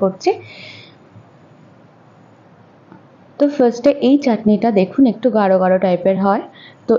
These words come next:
এটা বানানোর জন্য আমি আমগুলোকে দেখুন হাতে আলু ভাজা যেমনভাবে কুচোয় না, ঠিক সেইভাবে কুচিয়ে নিয়েছি, একটু ঝিরিঝিরি করে, আলু ভাজার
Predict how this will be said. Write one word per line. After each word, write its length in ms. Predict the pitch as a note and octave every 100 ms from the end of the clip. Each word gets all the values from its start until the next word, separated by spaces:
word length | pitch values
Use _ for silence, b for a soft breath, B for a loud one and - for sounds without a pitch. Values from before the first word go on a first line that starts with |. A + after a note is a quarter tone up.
| -
এটা 140 | A3+ B3
বানানোর 400 | A3+ G3 F#3+ G3 F#3+
জন্য 200 | F#3+ F#3+ C#4 - b b b _ _ - G3+
আমি 180 | G#3 C#4+ -
আমগুলোকে 540 | G#3+ G3+ G#3 G#3+ A3 A3
দেখুন 180 | B3 E4+ A3+
হাতে 260 | A3+ A3+ B3
আলু 240 | G#3+ A3+ A3+
ভাজা 200 | A#3+ B3
যেমনভাবে 440 | B3 A#3+ A#3+ A#3+ B3+ B3+
কুচোয় 320 | A#3+ C#4+ F4
না, 120 | D4 G3
ঠিক 120 | C#4+ C#4+
সেইভাবে 420 | A#3 G#3+ A3 A3 A#3+
কুচিয়ে 300 | G#3+ G3 G#3 G3+
নিয়েছি, 260 | G3 F#3+ -
একটু 140 | - A3
ঝিরিঝিরি 440 | G#3+ G3+ F#3+ G#3+ G3+
করে, 160 | G#3+ F4+ - - - _ _ G#3+
আলু 140 | A3 A3+
ভাজার 260 | A3+ G#3+